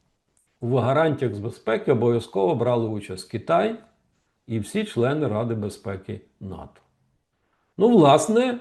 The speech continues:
члени Ради безпеки нато проголосували за Будапештський меморандум. Ну і? Тому в даному випадку,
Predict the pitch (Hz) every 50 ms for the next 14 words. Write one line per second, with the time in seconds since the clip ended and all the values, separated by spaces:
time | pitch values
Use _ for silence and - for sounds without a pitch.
0 | - _ _ _ - - 127 160 233 254 254 185 165 180 190 226 190 202 190 196
1 | - - 143 151 - 226 214 180 127 131 - - 185 185 190 170 123 123 123 127
2 | 127 123 - 123 117 131 170 202 202 175 131 135 127 120 127 117 120 113 113 139
3 | 156 160 - - - 151 143 143 143 143 147 135 120 107 101 101 98 107 110 110
4 | 117 139 165 170 160 127 117 110 110 113 120 127 - _ _ _ _ _ _ _
5 | _ _ _ _ _ _ _ _ _ _ _ _ _ _ _ _ _ _ _ _
6 | _ _ _ _ _ _ _ _ _ _ _ - - _ _ _ _ _ _ _
7 | _ _ _ - 170 196 196 165 135 113 165 214 247 240 220 196 185 160 151 185
8 | 262 - - 247 - - - - 151 127 113 107